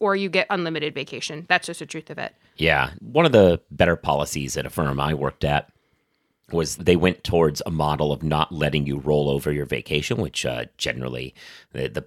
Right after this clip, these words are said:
Speaker 2: first firm I worked for, you know, did allow you to roll over a certain amount of the time if you didn't use it,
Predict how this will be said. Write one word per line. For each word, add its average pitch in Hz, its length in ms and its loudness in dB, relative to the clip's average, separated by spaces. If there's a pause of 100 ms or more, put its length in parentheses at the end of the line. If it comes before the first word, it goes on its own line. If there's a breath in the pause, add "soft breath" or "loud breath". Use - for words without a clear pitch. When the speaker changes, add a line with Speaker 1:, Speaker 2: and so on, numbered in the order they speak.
(100)
Speaker 2:
first - 260 2
firm 73 160 2
I 69 60 -4
worked 67 220 -6
for, 71 320 0
you 67 140 -10
know, 58 100 -6
did 69 500 0
allow 67 220 -4
you 65 100 -8
to - 80 -16
roll 71 260 0
over 67 220 -4
a 67 80 -4
certain - 320 -6
amount 69 380 -6
of 69 320 -10
the 78 80 -8
time 69 400 -4
if - 100 -16
you 65 60 -6
didn't 65 260 -6
use 71 240 -6
it, - 180 -6